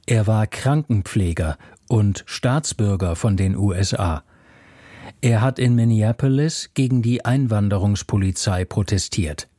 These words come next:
Nach seinem Tod hat die Regierung von Präsident Donald Trump gesagt, Pretty hat die Einwanderungspolizisten mit einer Waffe bedroht.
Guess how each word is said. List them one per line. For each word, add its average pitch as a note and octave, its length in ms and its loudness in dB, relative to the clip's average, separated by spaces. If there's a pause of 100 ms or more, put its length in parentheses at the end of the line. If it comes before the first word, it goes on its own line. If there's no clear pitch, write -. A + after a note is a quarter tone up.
(840)
Nach B2+ 300 2
seinem C3 420 2
Tod A2+ 460 -2
hat A#2+ 160 -2
die A2+ 100 2
Regierung A2 640 0
von A2 280 0
Präsident G2+ 760 0
Donald G2+ 540 0
Trump B2+ 440 -2
gesagt, G2 560 -2 (640)
Pretty E3+ 540 0
hat C3+ 200 0
die A2 260 0
Einwanderungspolizisten A2 1800 0
mit A2+ 180 0
einer G#2+ 380 0
Waffe B2+ 340 0
bedroht. F2 540 -4